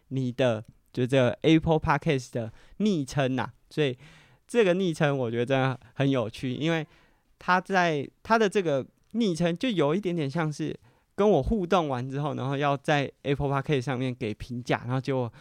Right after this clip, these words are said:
把昵称设成这个，从此之后就变成这样了。那他的标题是“我就是去年三铁新手玩家”，然后后面有点点点，我不确定是因为文字很长被 Apple Podcast 吃掉，还是就真的只有点点点。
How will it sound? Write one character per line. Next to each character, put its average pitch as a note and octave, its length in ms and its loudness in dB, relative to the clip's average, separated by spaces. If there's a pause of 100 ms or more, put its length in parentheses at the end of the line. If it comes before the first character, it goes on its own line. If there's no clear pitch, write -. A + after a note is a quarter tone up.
(140)
把 B2 160 -2
昵 D3+ 160 0
称 C3+ 200 -4
设 C3 200 -4
成 A#2 200 -8
这 B2 120 -4
个， G#2+ 180 -4
从 D3+ 260 0
此 D3+ 220 -4
之 C3+ 140 -2
后 C#3+ 120 0
就 C#3+ 140 -2
变 C3 180 -2
成 A2+ 200 -10
这 A#2 100 -8
样 G2 100 -8
了。 - 100 -18 (420)
那 B2 200 -4 (440)
他 D3 160 0
的 C#3 140 2
标 C#3+ 280 2
题 B2 220 -6
是 C3+ 260 -2 (280)
“我 C3 240 0
就 F#3 180 2
是 F3+ 160 -2
去 F#3 260 -4
年 C3 240 0
三 D3 240 0
铁 C#3+ 220 -2
新 D3 240 0
手 C3 220 0
玩 A2 280 -4
家”， B2+ 180 -2 (100)
然 - 0 -
后 C#3+ 140 -2
后 G#3+ 40 2
面 A3 140 2
有 C#3+ 80 0
点 C3+ 200 0
点 D3 200 -2
点， B2 160 -2
我 B2 60 -2
不 - 120 -8
确 G#3+ 160 2
定 F#3+ 180 0
是 G3 120 -2
因 F#3+ 60 2
为 F#3+ 60 2
文 C#3+ 220 2
字 E3+ 160 0
很 A2 240 -4
长 A2 240 -10
被 C3 260 -2 (440)
Apple C#3+ 260 -2
Podcast D3 400 -4
吃 - 200 -6
掉， B2 180 0
还 A2+ 160 -4
是 C3 120 -6
就 C3 180 -2
真 C#3+ 220 -2
的 C3+ 100 0
只 B2 140 -8
有 A#2 100 -2
点 G#2+ 200 -6
点 A2+ 180 -8
点。 A2 160 -12